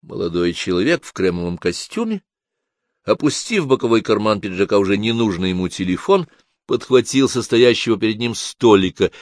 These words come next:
белый прямоугольник карнавальной программки, уже побывавший до этого в руках как его самого, так и его удалившегося соседа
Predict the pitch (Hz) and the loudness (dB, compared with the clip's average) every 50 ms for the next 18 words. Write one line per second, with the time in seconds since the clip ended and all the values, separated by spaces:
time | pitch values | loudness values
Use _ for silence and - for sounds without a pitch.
0 | - - _ - 92 90 101 120 117 107 101 98 98 87 - 95 95 92 95 95 | -20 -20 _ -20 -6 0 2 4 6 6 6 4 2 0 -2 -4 -4 -2 -2 0
1 | 85 95 95 92 92 90 - - 87 90 92 92 90 87 87 85 - 90 87 82 | 2 2 2 2 0 -4 -6 -6 -6 -4 -2 -2 -2 -2 -4 -4 -4 -4 -4 -2
2 | 80 87 104 147 175 175 160 - - - 98 87 87 90 - _ _ _ _ _ | 0 2 2 2 2 0 -2 -6 -12 -10 -6 -2 -2 -2 -2 _ _ _ _ _
3 | - 95 87 92 92 98 104 101 95 - - 98 92 92 90 92 92 87 87 95 | -12 -6 -4 0 2 2 2 2 0 -2 -2 -2 0 0 0 0 -2 -2 -2 -2
4 | 87 - 107 101 98 90 - - - 90 - - - 95 92 95 95 - - 104 | -2 0 0 0 0 0 -4 -6 -8 -8 -8 -6 -6 -4 -2 -2 -2 -2 -4 -6
5 | 95 95 98 101 98 90 - _ _ _ _ - - - - 92 90 92 95 90 | -6 -4 -2 -2 -2 -2 -4 _ _ _ _ -18 -10 -6 -4 -2 -2 0 0 0
6 | 98 98 98 87 - - 85 80 - - 82 - 82 80 - - - 117 - 92 | -2 -2 -2 -6 -6 -8 -8 -8 -8 -8 -8 -8 -8 -8 -8 -4 -4 -2 -2 -2
7 | - 220 | -4 -8